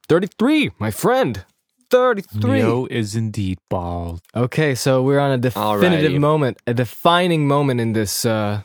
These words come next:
Speaker 1: thing. I'm glad we're actually at this point. I mean, like,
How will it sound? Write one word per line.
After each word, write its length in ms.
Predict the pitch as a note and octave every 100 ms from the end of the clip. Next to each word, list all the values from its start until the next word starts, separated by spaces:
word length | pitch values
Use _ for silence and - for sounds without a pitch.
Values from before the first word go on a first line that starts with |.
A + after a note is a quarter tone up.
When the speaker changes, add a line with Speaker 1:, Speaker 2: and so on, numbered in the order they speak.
| _
Speaker 1:
thing. 220 | - B2
I'm 80 | A#2
glad 360 | A2 C3+ B2+ G2+ _
we're 280 | B2+ C3+ C3+
actually 340 | B2+ - B2
at 160 | A#2 -
this 160 | A#2 - _
point. 320 | - F3+ B2+ -
I 40 |
mean, 280 | A#2+ B2+ A#2+
like, 260 | A#2 A2